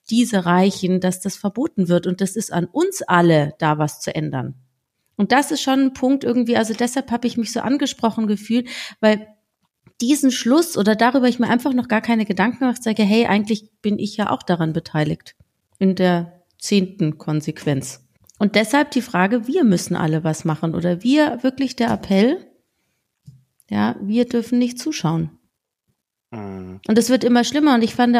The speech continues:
Speaker 1: auch bedrückend nochmal dieses Kapitel, wenn es nämlich so weit geht, also wenn wir sagen, wir brauchen eigentlich den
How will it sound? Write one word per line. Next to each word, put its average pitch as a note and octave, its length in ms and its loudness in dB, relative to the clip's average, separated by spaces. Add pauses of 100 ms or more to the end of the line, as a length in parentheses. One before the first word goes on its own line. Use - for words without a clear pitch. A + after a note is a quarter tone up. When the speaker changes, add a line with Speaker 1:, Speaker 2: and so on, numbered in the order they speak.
Speaker 1:
auch C#4 240 0
bedrückend C4 680 -2
nochmal B3 300 0
dieses A3 320 -2
Kapitel, A#3+ 520 -2 (520)
wenn A3 220 2
es A#3 120 0
nämlich A3 280 2
so A#3 160 2
weit B3 240 2
geht, A3+ 180 2
also G#3 180 2
wenn A3+ 160 2
wir A3 80 2
sagen, A3 240 0
wir G#3+ 100 2
brauchen A#3 340 0
eigentlich G#3 400 -2
den F#3+ 440 -2